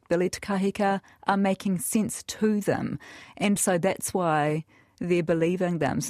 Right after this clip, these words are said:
The first thing you need to do is not dismiss them, <laughs> uh, which I think is a really important message.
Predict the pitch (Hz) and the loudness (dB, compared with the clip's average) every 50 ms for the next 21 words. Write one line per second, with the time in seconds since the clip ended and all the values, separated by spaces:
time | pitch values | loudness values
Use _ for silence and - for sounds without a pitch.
0 | - - 196 180 - 220 208 208 - - 208 196 190 180 180 180 170 - - 160 | -2 -2 -2 0 2 2 2 2 2 0 0 0 2 0 0 0 -2 -4 -2 -2
1 | 175 175 175 156 - 165 180 196 - - - - - - 175 - - - 190 196 | 0 0 0 0 0 0 0 0 0 -2 -6 -10 -4 -4 -2 -2 0 0 -2 -2
2 | - - - - - 139 156 170 - - - - - - - - - - - 180 | -2 -2 -2 0 0 2 2 0 0 -4 -6 -8 -8 -10 -10 -10 -10 -10 -12 -10
3 | - - 175 180 175 180 - - 196 175 - 185 180 180 196 165 - 160 151 156 | -4 0 0 2 2 0 0 0 -2 0 0 0 0 0 -2 0 0 0 0 0
4 | 156 151 151 151 151 - - 151 156 - - 127 131 - 78 73 - - - | 0 0 0 -2 -4 -4 -4 -4 -4 -4 -4 -6 -6 -6 -8 -8 -10 -12 -18